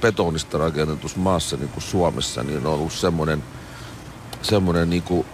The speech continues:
asia, mi-, että si-, siitä, siitä, siitä, siitä ei täällä niinku tykätä, että oikeasti sanoo jotakin,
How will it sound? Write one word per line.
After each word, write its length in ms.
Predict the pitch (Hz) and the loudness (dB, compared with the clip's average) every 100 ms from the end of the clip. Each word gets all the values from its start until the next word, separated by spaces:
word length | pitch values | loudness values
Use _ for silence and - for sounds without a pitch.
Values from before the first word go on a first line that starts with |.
| - - - - - | -12 -14 -14 -6 0
asia, 360 | 113 92 80 | 2 2 2
mi-, 180 | 76 85 - | 2 0 0
että 260 | 85 - | -2 -2
si-, 200 | 87 - - | -2 -2 -4
siitä, 300 | - 104 - | -2 -2 0
siitä, 280 | 131 113 - | 0 2 2
siitä, 180 | 104 - | 2 0
siitä 340 | - 131 101 | 0 2 4
ei 60 | 95 | 4
täällä 320 | 107 92 82 | 4 4 2
niinku 240 | 80 85 - | 0 -4 -4
tykätä, 560 | 95 85 - - 60 - - - - | -4 0 -2 -2 -4 -6 -8 -8 -4
että 180 | 82 95 | 0 2
oikeasti 420 | 92 85 - - | 2 0 -2 -4
sanoo 400 | - 87 87 71 | 0 2 4 2
jotakin, 560 | 78 - 65 - 67 | 2 0 -4 -4 -6